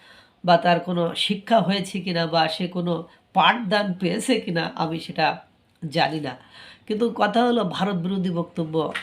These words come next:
দিচ্ছে না, আম পাঠাচ্ছে, ইলিশ পাঠাচ্ছে, এবং, আহ, মনে করেন সে দেশ ভারত থেকে চাল কিনছে, পেঁয়াজ কিনছে, আহ, ভারতের সাথে, আহ, আহ, বিভিন্ন যে চুক্তিগুলো ছিল সেই চুক্তিগুলো বাতিল করি নাই, বা সেই চুক্তিগুলো বাতিল করার জন্য কোনো আওয়াজও তুলছে না।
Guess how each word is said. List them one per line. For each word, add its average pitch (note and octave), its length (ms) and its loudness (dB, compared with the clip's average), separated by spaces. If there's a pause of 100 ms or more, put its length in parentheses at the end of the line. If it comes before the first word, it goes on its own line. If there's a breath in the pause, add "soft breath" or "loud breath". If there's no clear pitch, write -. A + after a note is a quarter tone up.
(120)
দিচ্ছে E3+ 340 -4
না, D3+ 140 -2
আম E3+ 300 2
পাঠাচ্ছে, E3 420 -2
ইলিশ F3+ 340 0
পাঠাচ্ছে, D#3+ 640 -6 (760 soft breath)
এবং, G3 460 -2
আহ, F3 220 4
মনে G3 220 0
করেন F#3 340 2 (140)
সে F3+ 220 -4
দেশ E3+ 240 0 (120)
ভারত F3 320 -2
থেকে F3 200 -2
চাল F3 380 4
কিনছে, F3+ 420 -4
পেঁয়াজ G3 280 2
কিনছে, F3 460 -4 (640 loud breath)
আহ, E3+ 320 6
ভারতের F#3+ 400 2
সাথে, F3+ 380 0 (100)
আহ, D3+ 500 0
আহ, E3 420 0
বিভিন্ন F#3 460 -2
যে E3+ 140 -4
চুক্তিগুলো G#3 600 -4
ছিল F3 260 -4
সেই F3+ 180 -4
চুক্তিগুলো G3 540 -6
বাতিল F3 360 0
করি G3 240 -2
নাই, F#3 200 2 (460 loud breath)
বা G3 120 8
সেই A3 220 0
চুক্তিগুলো A3 580 -4
বাতিল F#3 400 0
করার G3 300 0
জন্য F#3+ 260 -4
কোনো F#3 180 -2
আওয়াজও F3 520 8
তুলছে A3 440 -6
না। F3+ 120 -6